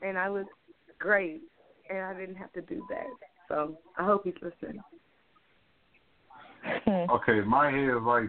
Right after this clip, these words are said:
Speaker 3: turning right now. This, wait, wait, wait, wait, wait. Not, not, I, my head is turned on, 'cause I, 'cause I'm trying to wrap my head. T, are you, are you, are you, is your mind, like, boggled the way mine is right now?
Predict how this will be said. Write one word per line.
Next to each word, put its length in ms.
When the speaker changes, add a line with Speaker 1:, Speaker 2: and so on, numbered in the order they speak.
Speaker 3:
turning 280
right 200
now. 300
This, 180
wait, 380
wait, 320
wait, 180
wait, 140
wait. 0
Not, 320
not, 180
I, 200
my 360
head 140
is 120
turned 240
on, 340
'cause 140
I, 100
'cause 180
I'm 160
trying 200
to 100
wrap 140
my 180
head. 100
T, 180
are 120
you, 300
are 120
you, 160
are 120
you, 120
is 240
your 200
mind, 280
like, 300
boggled 440
the 60
way 240
mine 240
is 180
right 200
now? 240